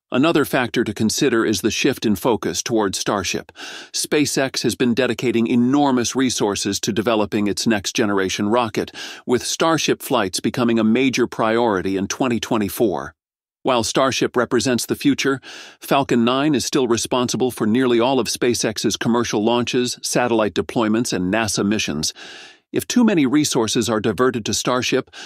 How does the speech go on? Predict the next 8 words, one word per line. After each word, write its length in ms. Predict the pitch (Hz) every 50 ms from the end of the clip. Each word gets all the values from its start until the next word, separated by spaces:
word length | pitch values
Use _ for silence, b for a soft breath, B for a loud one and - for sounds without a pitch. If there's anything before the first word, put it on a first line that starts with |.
| B B B
Falcon 460 | - - 170 160 156 - 151 123 120
nine 240 | 123 135 139 131 123
operations 640 | 113 110 - 113 101 101 98 95 - 110 113 - -
could 160 | - 107 -
suffer 360 | - - 139 - - 120 117
from 280 | - - 120 110 110 110
reduced 360 | 110 95 131 131 120 - -
attention, 540 | 117 - - 151 135 120 - 82 71 82